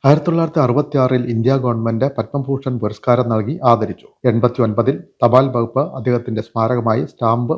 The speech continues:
പ്രസിദ്ധീകരിച്ചു. രണ്ടായിരത്തി പതിനാലിൽ സംസ്ഥാന സർക്കാർ അദ്ദേഹത്തിന്റെ ജന്മദിനം പൊതു അവധിയായി പ്രഖ്യാപിച്ചു.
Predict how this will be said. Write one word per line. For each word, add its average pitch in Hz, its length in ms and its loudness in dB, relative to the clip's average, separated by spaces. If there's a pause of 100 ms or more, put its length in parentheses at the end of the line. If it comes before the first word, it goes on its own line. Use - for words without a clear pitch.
പ്രസിദ്ധീകരിച്ചു. 113 680 -2 (240)
രണ്ടായിരത്തി 160 520 2 (360)
പതിനാലിൽ 127 480 2 (180)
സംസ്ഥാന 127 320 -4 (100)
സർക്കാർ 123 280 0 (140)
അദ്ദേഹത്തിന്റെ 120 520 0
ജന്മദിനം 120 540 -2
പൊതു 120 200 0 (120)
അവധിയായി 113 400 0
പ്രഖ്യാപിച്ചു. 107 480 -2